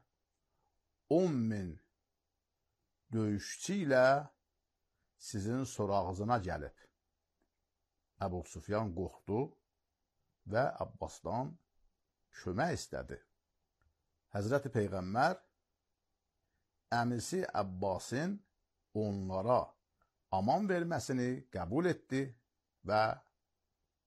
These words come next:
buyurdu: "Hər kəs Məscidül Hərama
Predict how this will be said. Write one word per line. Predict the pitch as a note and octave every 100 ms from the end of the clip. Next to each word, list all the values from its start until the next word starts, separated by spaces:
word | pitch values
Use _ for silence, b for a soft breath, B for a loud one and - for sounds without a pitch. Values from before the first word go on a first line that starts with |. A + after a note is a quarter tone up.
| -
buyurdu: | F2+ E2+ D#2+ E2 E2+ _ _ _ _ _ _ _ _ _ _
"Hər | - C#3+
kəs | - A#2+ C3+ - - _ _ _ _ _ _ _ _ _ _ _ -
Məscidül | G2 G#2+ - - G2 G#2+ G2
Hərama | G2 G2+ G2 A#2